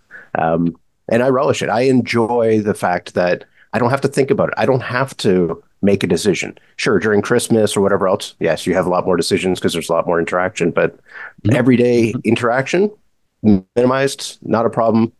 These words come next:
Speaker 1: Let's focus on what needs to be done and let's get that done. So it's been fantastic.
Speaker 2: So what you just said in there, I'm gonna try and remember and use, which is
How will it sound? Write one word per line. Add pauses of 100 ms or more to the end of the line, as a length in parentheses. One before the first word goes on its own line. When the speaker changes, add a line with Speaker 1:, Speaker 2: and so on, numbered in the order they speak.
(340)
Speaker 1:
Let's
focus
on
what
needs
to
be
done
and
let's
get
that
done. (500)
So
it's (180)
been
fantastic. (720)
Speaker 2:
So
what
you
just
said
in
there,
I'm
gonna
try
and
remember
and
use,
which
is